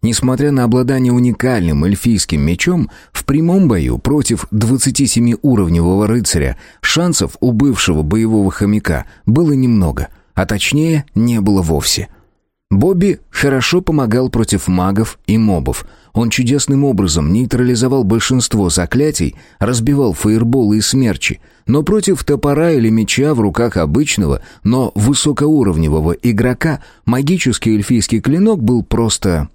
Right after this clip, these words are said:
мечом. Глядя, как противник делает очередной замах, и понимая, что не то чтобы подняться и отбежать,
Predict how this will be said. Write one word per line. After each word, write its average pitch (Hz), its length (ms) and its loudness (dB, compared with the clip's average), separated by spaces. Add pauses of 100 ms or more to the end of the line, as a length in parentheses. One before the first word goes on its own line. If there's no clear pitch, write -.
мечом. 117 560 0 (440)
Глядя, 165 400 2
как 156 200 -2
противник 117 540 0
делает 131 380 0
очередной 113 460 0
замах, 82 640 -2
и 123 120 2
понимая, 143 540 2
что 110 340 0
не 127 180 2
то 165 200 0
чтобы 180 260 0
подняться 131 580 -2
и 78 80 0
отбежать, 101 600 -2